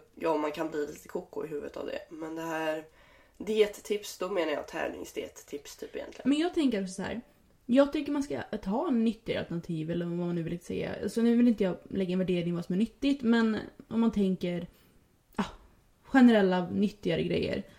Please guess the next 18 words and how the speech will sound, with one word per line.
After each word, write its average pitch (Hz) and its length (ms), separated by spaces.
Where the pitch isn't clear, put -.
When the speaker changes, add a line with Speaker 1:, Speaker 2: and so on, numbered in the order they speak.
Speaker 2:
Det 233 100
kanske 269 260
tycker 262 200
jag 214 160
ska - 180
vara 196 280
i 277 120
en 190 340
vardag. - 720
Och 247 100
sen 262 140
kan 247 120
man 262 100
ju 311 60
äta 277 200
vad 214 140
man 214 160
vill 190 340